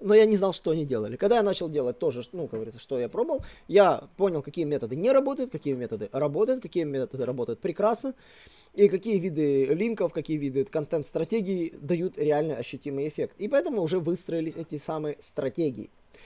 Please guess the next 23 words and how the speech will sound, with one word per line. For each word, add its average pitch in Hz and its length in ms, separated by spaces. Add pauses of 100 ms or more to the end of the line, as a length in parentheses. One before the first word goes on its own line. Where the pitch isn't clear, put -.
(160)
Стратегия — 208 560
это 196 400
результат 185 640
успешных 180 640
экспериментов 127 840
сео-специалиста. 139 1000 (360)
И 196 120
он 220 180
может 196 240
смело 175 300
сказать, 160 400
какая 151 320
стратегия 135 440
работает, 247 480
если 156 200
он 139 100
прокоррелирует 170 760
результаты 190 520
и 233 140
увидит, 202 360
что - 220
с - 120
учётом, 170 500